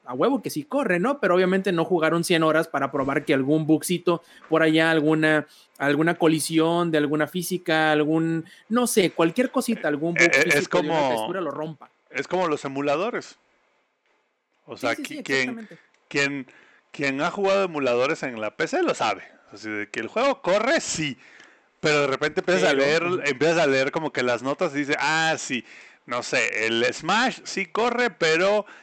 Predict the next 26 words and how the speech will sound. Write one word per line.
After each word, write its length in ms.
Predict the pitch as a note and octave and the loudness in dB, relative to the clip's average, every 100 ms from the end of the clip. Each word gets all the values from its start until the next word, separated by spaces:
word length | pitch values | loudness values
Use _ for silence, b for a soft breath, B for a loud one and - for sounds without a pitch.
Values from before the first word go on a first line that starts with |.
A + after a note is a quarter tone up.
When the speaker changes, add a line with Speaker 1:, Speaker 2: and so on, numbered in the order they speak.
| B | B
Speaker 2:
este, 360 | - B2 - C3 | -4 -4 -2 -4
en 120 | C3 | -4
tal 340 | - G3 A3 | -2 0 0
pista 840 | F#3+ - A3 G3 - G#3 G#3 G#3 C#3+ | -6 -6 -4 -4 -4 -2 0 -2 0
hay 180 | D#3 E3+ | 0 -2
un 160 | E3 | -2
error 520 | C#3 B2+ E3+ F#3+ G3 F3 | -2 0 2 2 2 0
que 100 | C3+ | -4
entonces, 720 | B2 - D3 D3+ - D3+ C3+ | -4 -4 -4 -2 -2 -2 0
este, 640 | A#2+ A2 - A#2 A#2 A2 B B _ | -4 -4 -4 0 0 0 B B _
las 240 | B2+ B2 | -4 -2
texturas 480 | C3+ A#2+ - D#3 E3 | -4 -4 -2 0 2
se 100 | C#3+ | 2
ven 140 | C3 | 0
como 260 | C3+ C#3+ B2+ | 0 -4 -2
que 200 | B2+ A2+ | -2 -4
pi-, 300 | - A#2+ B2+ | -2 -2 -2
piratas", 800 | - B2 F3 - - A#3+ A#3 F#3 | -2 0 0 0 0 2 2 0
y 200 | B2 G#2+ _ | -6 -10 _
ya 120 | - C3+ | -8 -4
sabes, 180 | E3+ | -4
como 160 | - C3+ | -4 -6
ese 80 | C#3+ | -4
tipo 240 | D3+ C#3 | -2 -2
de 60 | A#2 | -2
cosillas. 500 | B2+ D#3+ C#3 G2 | -4 -10 -10 -10